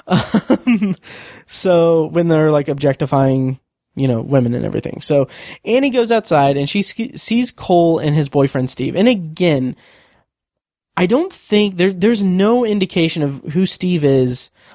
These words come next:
Like, th-, like, there's, like, Steve had not been referenced at all earlier throughout the, at all in the episode. But Annie says, "Oh, this must be Steve," as if we, we know,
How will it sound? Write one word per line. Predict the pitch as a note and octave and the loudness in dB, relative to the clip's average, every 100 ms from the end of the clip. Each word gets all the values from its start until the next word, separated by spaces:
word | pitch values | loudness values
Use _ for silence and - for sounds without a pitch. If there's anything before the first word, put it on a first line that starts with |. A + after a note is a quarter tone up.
| - | -2
Like, | F3+ F3 | 0 2
th-, | F#3 | 2
like, | F3 E3+ | 2 2
there's, | F3+ F#3 D3+ - - - - | 2 0 -2 -16 -20 -8 0
like, | F3 - - E3 | 0 -2 -14 -8
Steve | - A#3 A#3+ G#3+ - | -2 2 2 0 -4
had | E3 E3+ E3 | 0 2 2
not | D#3 D#3+ F#3+ G3+ | 0 0 0 0
been | F#3 F3+ F3 - | 0 0 -2 -4
referenced | D3+ E3 - C#3+ C#3 - - _ _ _ _ | 0 0 0 -4 -4 -10 -16 _ _ _ _
at | D3+ D3 | -2 2
all | D#3 D3 B2+ B2+ - | 2 2 0 -4 -4
earlier | E3 D#3 D#3 C#3+ C3+ C3 | 0 0 2 0 0 -2
throughout | - C#3+ C3 | -2 0 0
the, | - - A#2+ - | -2 -12 -12 -8
at | C#3+ C#3+ | -2 2
all | D#3 C#3+ B2+ | 2 2 0
in | C#3+ | -2
the | C#3 C3 | -2 -2
episode. | C3 C3+ A2+ B2 - - - - | -4 -4 -4 -6 -8 -18 -12 -2
But | E3+ | 0
Annie | F#3 F#3+ G3 | 2 2 2
says, | - E3 D#3 D#3 C#3+ - | 2 2 4 2 -2 -2
"Oh, | B3 A3+ | 0 0
this | E3 - | -2 -2
must | F#3 - | -4 -2
be | C#3 | -6
Steve," | - B3 G#3+ C3 C3+ - | -6 -4 -2 -2 -4 -4
as | D#3 D#3 | 0 0
if | - | 0
we, | D3+ C#3 | -2 -2
we | C3 D3 D#3 | -2 -2 0
know, | D3 C#3 C3 C3 | 2 2 2 -2